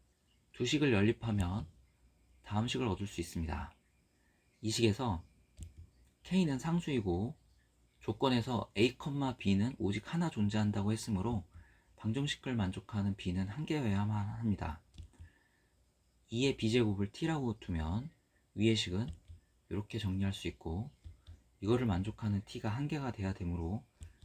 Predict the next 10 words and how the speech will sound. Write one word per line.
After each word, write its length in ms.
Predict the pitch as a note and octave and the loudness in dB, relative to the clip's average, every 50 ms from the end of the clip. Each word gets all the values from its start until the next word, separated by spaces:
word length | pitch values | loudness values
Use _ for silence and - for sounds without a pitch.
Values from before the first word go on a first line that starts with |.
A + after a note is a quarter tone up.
| - - _ | -20 -20 _
판별식은 580 | - D3 D3 D3+ D#3 D3 - - C3 B2 A2 | -8 -4 -2 -2 -2 -2 -2 -4 -2 -4 -4
제로가 320 | G2+ G#2+ G2 F#2+ F#2+ F#2+ F#2 | -2 -2 -2 0 0 0 -2
되죠. 480 | - F2 - - D#2+ D#2 G2 A#2 - - _ _ _ _ _ _ _ - | -2 -6 -6 -6 -4 -4 -4 -4 -6 -10 _ _ _ _ _ _ _ -8
여기서 420 | F2 F2 F#2 - B2+ C3+ D3 - - - - - _ _ _ _ _ _ _ _ _ _ - - - - - - - _ _ _ _ _ | -6 -6 -4 -4 -4 -4 -4 -6 -12 -18 -20 -20 _ _ _ _ _ _ _ _ _ _ -18 -18 -16 -18 -20 -20 -20 _ _ _ _ _
K가 340 | - D#3 D3 C3+ B2+ B2+ A#2+ | -8 -6 -4 -4 -2 -2 -2
마이너스 460 | F#2+ E2+ F2 F#2 F#2 G2 - - - | -2 -2 0 -2 -2 -4 -6 -4 -4
일임을 260 | G#2 G2+ G2+ G2+ G2+ | -2 0 0 0 -2
알 120 | F#2 E2 E2 | -2 -4 -6
수 120 | - - | -8 -12
있습니다. 500 | - - - F2+ E2 E2 E2+ D#2 D#2+ | -12 -10 -8 -8 -6 -6 -6 -8 -8